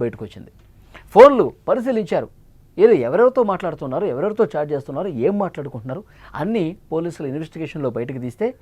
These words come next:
వాస్తవాలు వెలుగులోకి వచ్చాయి. రాజయ్యతో కలిసి ఉండటం కోసం భర్త సంపత్తును దారుణంగా చంపించేసింది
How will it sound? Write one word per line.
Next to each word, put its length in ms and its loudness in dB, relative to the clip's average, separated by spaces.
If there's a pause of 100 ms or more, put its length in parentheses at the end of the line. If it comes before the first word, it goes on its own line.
(260)
వాస్తవాలు 580 -2
వెలుగులోకి 380 -4
వచ్చాయి. 260 -14 (480)
రాజయ్యతో 760 4
కలిసి 360 -2
ఉండటం 540 -2
కోసం 440 -6
భర్త 300 -6
సంపత్తును 580 -4
దారుణంగా 600 2
చంపించేసింది 1120 -4